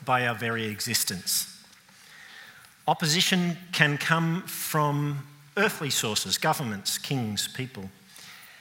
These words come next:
But if we believe Scripture, opposition can also be spiritual,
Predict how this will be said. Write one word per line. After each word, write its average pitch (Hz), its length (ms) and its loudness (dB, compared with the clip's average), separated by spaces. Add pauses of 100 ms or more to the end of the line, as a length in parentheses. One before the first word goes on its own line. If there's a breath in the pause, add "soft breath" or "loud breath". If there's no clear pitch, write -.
(500 loud breath)
But 165 140 6
if 233 120 0
we 277 120 2
believe 202 320 4
Scripture, 165 480 2 (200)
opposition 185 800 0
can 147 240 0
also 147 300 2
be 143 180 -2
spiritual, 135 680 -2